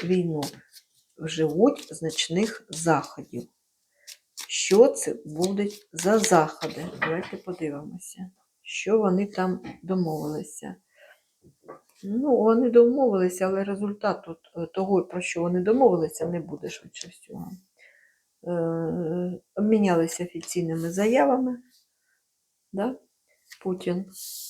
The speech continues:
Е, запропоновано, запропоновано, значить, тут звучали пропозиції стосовно бойових дій.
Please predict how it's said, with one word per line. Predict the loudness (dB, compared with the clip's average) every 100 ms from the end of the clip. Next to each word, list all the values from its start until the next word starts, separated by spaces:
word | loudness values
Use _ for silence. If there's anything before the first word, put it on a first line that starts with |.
| -16 -20 -20 _ _ _ _ _ _ -16
Е, | -10 -6 -4 -2
запропоновано, | 0 0 -2 0 2 2 2 0 -4 -8 _ _ _ _ _ _ _ -8
запропоновано, | -2 -2 0 -4 -6 -4 0 4 4 4 2 2 2 0
значить, | -4 -12 _ _ _ _ _ -18 2
тут | 4 4
звучали | 2 4 4
пропозиції | 2 -2 -2 -2 -4
стосовно | -6 -6 -8 -6 4 6 6 2 0
бойових | 0 2 2 0 -4
дій. | -4 -4 -4 -10